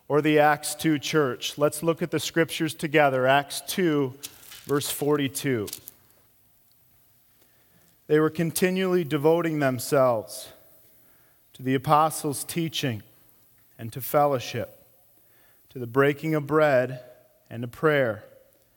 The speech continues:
And everyone kept feeling a sense of awe.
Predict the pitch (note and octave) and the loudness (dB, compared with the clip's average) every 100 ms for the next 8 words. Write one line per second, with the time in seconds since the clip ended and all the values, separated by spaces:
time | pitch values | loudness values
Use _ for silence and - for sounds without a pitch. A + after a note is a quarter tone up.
0 | _ _ _ _ _ - D3 F3 F#3+ F#3 | _ _ _ _ _ 0 2 2 2 2
1 | F#3 F#3+ F3 - - F#3 F#3+ E3+ D3+ - | 0 2 0 0 -2 0 2 2 0 0
2 | - F3 E3+ D#3+ C3 - D3 D#3 D#3+ B2 | 2 0 0 -2 -4 -4 0 2 4 2